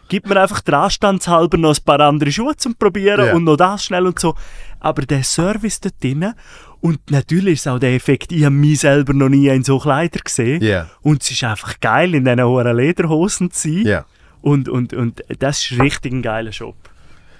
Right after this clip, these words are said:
Speaker 2: Hey, das Dorf, ich, ich mein, ich, ich ha, ich ha fr-, f-,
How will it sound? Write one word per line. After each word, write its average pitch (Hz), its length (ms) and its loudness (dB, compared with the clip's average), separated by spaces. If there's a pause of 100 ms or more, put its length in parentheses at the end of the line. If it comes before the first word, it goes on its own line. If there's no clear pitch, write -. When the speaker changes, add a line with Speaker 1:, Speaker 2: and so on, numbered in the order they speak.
(160)
Speaker 2:
Hey, 98 260 -2 (440)
das 120 280 -6
Dorf, 135 400 0
ich, 131 160 -10
ich 123 80 -6
mein, 120 220 -2
ich, 120 180 -8
ich - 100 -14
ha, 123 200 0
ich 110 100 -6
ha - 80 -4
fr-, - 240 -8
f-, - 140 -12